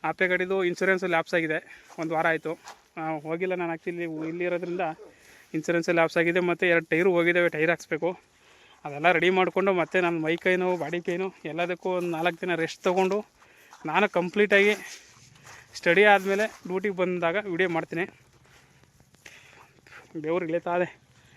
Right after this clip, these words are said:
ತುಂಬ ಹೆವಿ ಬಿಸಿಲು ಅಂದರೆ ಬಿಸಿಲು. ನೋಡಿ ನಮ್ಮ ಸೂರ್ಯಣ್ಣನ ನೋಡಿದ್ರಾ? ಈ ಥರ ಈ ರೇಂಜಲ್ಲಿ ಈ ಬಿಸಿಲಲ್ಲಿ ಕೆಲಸ ಮಾಡ್ತಾಯಿದ್ದೀವಿ.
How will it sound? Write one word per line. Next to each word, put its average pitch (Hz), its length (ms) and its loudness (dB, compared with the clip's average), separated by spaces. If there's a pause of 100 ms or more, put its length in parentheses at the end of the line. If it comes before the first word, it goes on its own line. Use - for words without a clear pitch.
(420)
ತುಂಬ 180 300 -2
ಹೆವಿ 170 300 -2
ಬಿಸಿಲು 180 320 -2
ಅಂದರೆ 185 160 2
ಬಿಸಿಲು. 170 300 -8 (340)
ನೋಡಿ 175 160 -2 (1300)
ನಮ್ಮ 175 200 -6
ಸೂರ್ಯಣ್ಣನ 180 540 0 (2000)
ನೋಡಿದ್ರಾ? 170 300 2 (1900)
ಈ 175 100 -2
ಥರ 170 160 -2 (200)
ಈ 175 120 2
ರೇಂಜಲ್ಲಿ 175 500 0
ಈ 185 40 -4
ಬಿಸಿಲಲ್ಲಿ 175 340 -4
ಕೆಲಸ 160 180 -4
ಮಾಡ್ತಾಯಿದ್ದೀವಿ. 170 540 -2